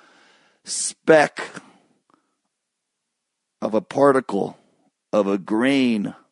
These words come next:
of a shred of good feeling, or something useful, even if you completely disagree.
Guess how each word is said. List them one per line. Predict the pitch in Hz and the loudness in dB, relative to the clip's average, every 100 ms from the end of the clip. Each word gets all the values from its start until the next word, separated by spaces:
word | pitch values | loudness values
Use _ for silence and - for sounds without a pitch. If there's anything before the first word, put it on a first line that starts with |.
| - | -10
of | 101 | -4
a | 104 | -4
shred | 110 - 110 127 135 113 104 - _ _ _ _ _ _ _ _ _ _ _ _ _ - | -4 -6 -2 2 4 2 -2 -16 _ _ _ _ _ _ _ _ _ _ _ _ _ -6
of | 98 87 | -6 -4
good | 90 123 - | 2 2 2
feeling, | 127 127 110 87 95 _ _ _ | -2 0 2 0 -6 _ _ _
or | - | -10
something | - 214 220 165 139 | 0 2 2 2 2
useful, | 147 160 - 82 - _ _ _ _ | 4 2 0 -8 -8 _ _ _ _
even | 254 294 190 | 0 0 0
if | 170 | -4
you | |
completely | 185 180 247 240 | -2 0 0 -2
disagree. | 226 240 226 202 262 - - | -2 -2 -2 -2 0 0 0